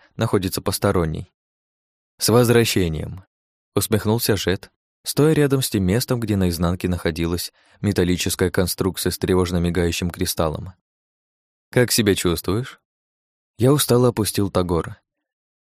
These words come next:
"Хреново, неужто не видно?" Собиратель душ окинул меня преувеличенно внимательным взглядом. "Ты жив, это главное. И даже друзей своих сберёг, что лично мне кажется удивительным". "Да иди ты к чёрту!"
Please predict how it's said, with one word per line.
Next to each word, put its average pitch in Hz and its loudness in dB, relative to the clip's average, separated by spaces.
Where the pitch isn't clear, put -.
"Хреново, 110 2
неужто 110 2
не 110 4
видно?" 90 0
Собиратель 160 4
душ 160 2
окинул 143 2
меня 120 2
преувеличенно 104 0
внимательным 92 2
взглядом. 85 -4
"Ты 139 4
жив, 80 -4
это 120 0
главное. 85 0
И 101 2
даже 123 4
друзей 123 2
своих 92 0
сберёг, 87 -2
что - -2
лично 95 0
мне 92 2
кажется 90 0
удивительным". 87 -2
"Да 98 -2
иди 101 0
ты 107 -4
к - -14
чёрту!" - -4